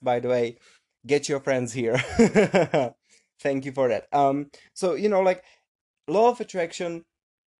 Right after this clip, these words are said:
give us some sort of hope.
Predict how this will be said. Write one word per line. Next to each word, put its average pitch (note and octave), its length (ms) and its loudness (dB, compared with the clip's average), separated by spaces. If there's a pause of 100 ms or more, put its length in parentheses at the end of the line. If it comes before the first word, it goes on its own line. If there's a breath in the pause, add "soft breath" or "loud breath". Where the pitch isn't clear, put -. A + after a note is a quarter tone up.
(1040)
give E3+ 180 -6
us E3 380 -2 (180)
some D3+ 200 -10
sort C#3+ 240 -6
of C3 100 -8
hope. A2 420 -4